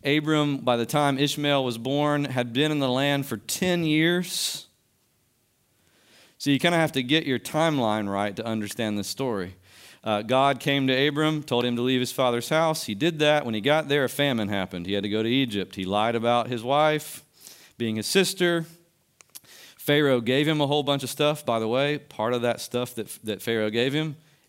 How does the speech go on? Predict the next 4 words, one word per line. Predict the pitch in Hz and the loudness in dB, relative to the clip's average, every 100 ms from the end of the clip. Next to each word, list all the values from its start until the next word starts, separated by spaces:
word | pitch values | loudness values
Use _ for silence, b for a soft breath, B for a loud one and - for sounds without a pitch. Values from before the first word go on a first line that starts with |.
| - | -8
Egyptian | 117 95 104 - 104 95 | -6 -2 -4 -4 -6 -6
female | 107 101 98 98 | -4 -4 -4 -4
servants, | - 104 110 143 - - - _ _ b b b b _ _ | -4 -2 -2 -6 -10 -16 -18 _ _ b b b b _ _
Hagar, | 101 104 95 90 104 131 | -4 -2 0 0 0 -2